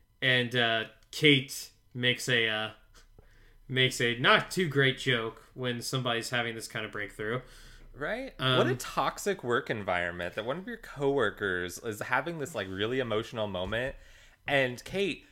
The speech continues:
Speaker 2: who is, by the way, just as a reminder, nominally our hero of this episode, uh, is just a dick to him about it. <laughs> Like,
Speaker 1: Yeah, it's, um,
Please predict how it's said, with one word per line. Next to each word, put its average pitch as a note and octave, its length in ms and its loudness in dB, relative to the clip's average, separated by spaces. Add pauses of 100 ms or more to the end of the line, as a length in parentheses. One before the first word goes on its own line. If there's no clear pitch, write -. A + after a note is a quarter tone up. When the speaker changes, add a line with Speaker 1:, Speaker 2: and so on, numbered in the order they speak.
(120)
Speaker 2:
who F#3+ 200 4
is, F3 220 -2 (120)
by C4 120 2
the C4 80 0
way, E3+ 400 6
just - 240 -4 (200)
as D3 200 4
a D3+ 60 6
reminder, C3 600 6
nominally D3 680 2
our G#2+ 240 4
hero G2+ 600 4
of A2 140 0
this B2 220 2
episode, G2+ 680 -2 (380)
uh, F3+ 240 8
is F3+ 180 2
just - 260 -6
a B3 120 2 (180)
dick D#3 300 -2
to C#4 180 -2
him C#3 200 0
about F2+ 460 -4
it. D#2 260 -4
<laughs> - 160 -10
Like, E3+ 720 -4 (1080)
Speaker 1:
Yeah, B2+ 420 6
it's, C#3 400 0
um, C#3+ 420 2